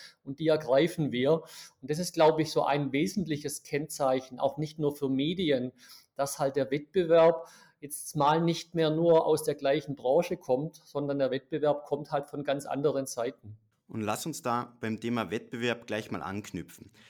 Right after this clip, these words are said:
Speaker 2: Jetzt gibt's da natürlich viel Veränderung. Als Unternehmen muss man sich auch schnell den Veränderungen anpassen. Und welche Vorteile haben sich dann trotzdem vielleicht herauskristallisiert durch die Digitalisierung? Oder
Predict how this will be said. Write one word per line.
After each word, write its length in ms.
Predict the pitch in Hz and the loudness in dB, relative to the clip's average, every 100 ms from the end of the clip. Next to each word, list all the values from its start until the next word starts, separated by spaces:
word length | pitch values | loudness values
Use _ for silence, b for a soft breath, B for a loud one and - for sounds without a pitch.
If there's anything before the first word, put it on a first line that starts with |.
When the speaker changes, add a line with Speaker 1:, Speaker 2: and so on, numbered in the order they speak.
| b | b
Speaker 2:
Jetzt 280 | - 104 - | -8 -8 -6
gibt's 200 | 147 143 | -8 -8
da 80 | - | -4
natürlich 500 | 147 135 131 131 - | -4 -4 -6 -6 -10
viel 220 | - 147 | -12 -12
Veränderung. 800 | 147 104 107 147 156 139 147 147 _ | -6 -6 -4 -2 -2 -4 -6 -8 _
Als 200 | - 117 | -12 -10
Unternehmen 460 | 120 117 107 120 127 | -8 -6 -4 -2 -2
muss 160 | 120 127 | -2 -4
man 80 | |
sich 240 | 120 127 - | -6 -6 -4
auch 160 | 110 | -6
schnell 460 | - - 95 110 127 127 B | -6 -8 -4 -4 -6 -10 B
den 140 | 113 113 | -8 -6
Veränderungen 640 | 101 104 120 113 110 85 | -6 -4 -4 -4 -4 -4
anpassen. 800 | 98 139 - 82 - - 127 - B B | -4 -4 -4 -6 -6 -8 -10 -12 B B
Und 200 | 113 95 | -10 -4
welche 500 | 101 135 143 147 - | -4 -4 -4 -6 -6
Vorteile 840 | - - 101 127 - 131 120 110 - | -14 -14 -6 -6 -4 -4 -2 -4 -4
haben 140 | 117 | -8
sich 180 | 120 123 | -8 -10
dann 200 | 120 113 | -8 -8
trotzdem 440 | 95 120 - 156 | -6 -8 -6 -10
vielleicht 520 | 135 117 98 104 - - | -8 -4 -4 -4 -10 -10
herauskristallisiert 1300 | 98 90 139 - - 113 - 101 104 - 117 143 139 _ | -8 -6 -8 -10 -10 -10 -6 -6 -6 -8 -6 -6 -8 _
durch 260 | 160 180 - | -10 -10 -8
die 220 | 120 104 | -10 -8
Digitalisierung? 960 | 117 107 110 98 101 - 120 123 180 b b _ | -8 -8 -6 -6 -6 -8 -8 -8 -8 b b _
Oder 460 | 127 139 151 151 | -4 0 0 -2